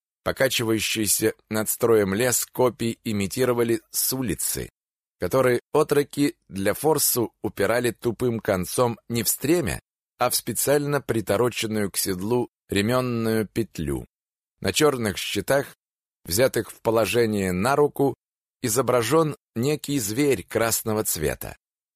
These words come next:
держащий в лапах ярко-жёлтый православный крест. Впереди ехали трое наставников младшей стражи:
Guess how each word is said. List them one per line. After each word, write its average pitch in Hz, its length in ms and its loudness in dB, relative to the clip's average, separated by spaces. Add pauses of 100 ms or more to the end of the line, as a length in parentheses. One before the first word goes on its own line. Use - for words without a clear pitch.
(100)
держащий 92 640 0
в 78 100 -2
лапах 101 460 0
ярко-жёлтый 101 1000 0
православный 90 840 0
крест. - 600 -6 (580)
Впереди 156 420 0
ехали 160 480 2
трое 147 360 4
наставников 127 840 -2
младшей 110 460 0
стражи: 65 580 -2